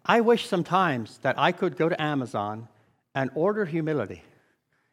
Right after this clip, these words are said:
And this box of humility would come. It would be in a, I could go to the shower and I'd lather myself up with it, and I'd come out and I'd just be so humble. Or maybe we wish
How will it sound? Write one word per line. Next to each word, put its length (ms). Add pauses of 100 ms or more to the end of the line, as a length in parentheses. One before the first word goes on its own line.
(120)
And 100
this 160
box 400
of 100
humility 480
would 200
come. 280 (440)
It 160
would 160
be 320
in 260
a, 240 (240)
I 140
could 160
go 100
to 80
the 60
shower 440
and 80
I'd 160
lather 440
myself 500
up 160
with 180
it, 160 (360)
and 160
I'd 160
come 240
out 260
and 140
I'd 100
just 260
be 120
so 280
humble. 380 (2750)
Or 260 (500)
maybe 320
we 160
wish 380